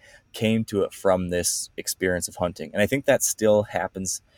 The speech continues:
today. Now, the hunting population is, is a much smaller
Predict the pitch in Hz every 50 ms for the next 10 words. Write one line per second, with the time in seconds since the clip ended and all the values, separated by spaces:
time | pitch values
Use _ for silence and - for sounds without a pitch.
0 | _ _ _ _ _ - 107 95 95 107 101 90 87 92 92 95 95 92 - -
1 | - 101 98 113 110 107 107 101 107 101 95 - 98 92 95 98 - - 98 90
2 | - - 95 98 92 90 95 92 - - - - - 101 95 92 92 92 95 95
3 | 92 90 85